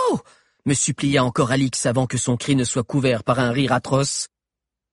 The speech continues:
Je me tournai vers les palmiers qui bordaient la maison de Yak,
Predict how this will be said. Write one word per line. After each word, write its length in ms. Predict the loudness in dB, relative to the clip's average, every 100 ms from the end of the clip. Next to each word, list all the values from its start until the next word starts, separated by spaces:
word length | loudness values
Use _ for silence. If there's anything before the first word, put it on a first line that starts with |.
| _ _ _ _ _ _ _ _ _ _ _ _ _ _
Je 100 | -4
me 120 | -2 -2
tournai 300 | -2 0 0
vers 160 | 0
les 80 | -2
palmiers 380 | 0 0 0 0
qui 120 | -2
bordaient 260 | -4 -2 0
la 120 | 0
maison 260 | -2 -2
de 100 | -4
Yak, 380 | -2 -2 -4 -10